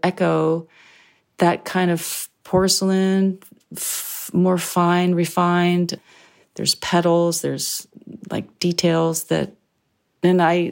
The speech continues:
think I was unconsciously doing it. I, I mean, at least that's my excuse. I don't, <laughs> I don't know, but I, I just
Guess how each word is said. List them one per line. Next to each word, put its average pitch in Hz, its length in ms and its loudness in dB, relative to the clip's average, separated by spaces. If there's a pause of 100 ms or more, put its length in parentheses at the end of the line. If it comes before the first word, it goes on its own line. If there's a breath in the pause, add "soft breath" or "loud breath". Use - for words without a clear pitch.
think 208 180 -2
I 196 80 2
was 175 140 0
unconsciously 170 640 0
doing 175 340 2
it. 147 140 -2
I, - 320 -4
I 160 80 -2
mean, 160 240 -2
at 147 80 -4
least 175 160 0
that's 156 220 -2
my 151 100 -2
excuse. 156 420 0
I - 100 2
don't, 175 280 0 (120)
<laughs> - 100 -6
I 190 80 6
don't 180 180 4
know, 175 180 2
but 160 200 0 (520 loud breath)
I, 233 500 2
I 208 180 2
just - 480 -4